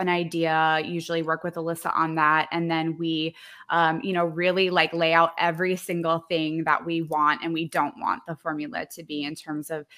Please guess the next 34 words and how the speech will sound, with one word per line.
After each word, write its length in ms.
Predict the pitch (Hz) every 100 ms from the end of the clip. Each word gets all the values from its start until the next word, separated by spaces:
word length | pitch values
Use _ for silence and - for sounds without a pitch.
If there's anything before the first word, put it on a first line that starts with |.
| - _ -
texture, 640 | 196 170 - - 175 156
absorption, 1000 | - 156 170 160 156 - 165 151 147 151 -
smell, 880 | - - - 170 165 156 151 151 151 _ _
efficacy, 880 | 180 170 185 180 165 - 165 160 160
what 180 | 160 165
ingredients 540 | 180 165 170 170 165
do 80 | 175
I 100 | 160
want 220 | 156 160
in 120 | 156 156
there, 240 | 151 143 170
what 240 | 170 -
percent, 560 | 185 175 - 165 156 -
what 200 | 170 170
medical 340 | 160 160 160
studies 420 | - 165 151 151
back 320 | - 147 - -
those 220 | 151 147
up. 220 | 143 135 - - - -
Um, 320 | 185 175 165 -
and 200 | 180 175
then 100 | 170
I 120 | 165
work 220 | 165 165
with 120 | 185
the 80 | 180
chemist 400 | - 175 165 -
directly 320 | 165 - 160
to 60 | 165
make 200 | 151 -
that 140 | 135
come 180 | - 156
to 140 | -
life. 440 | 156 87 160 -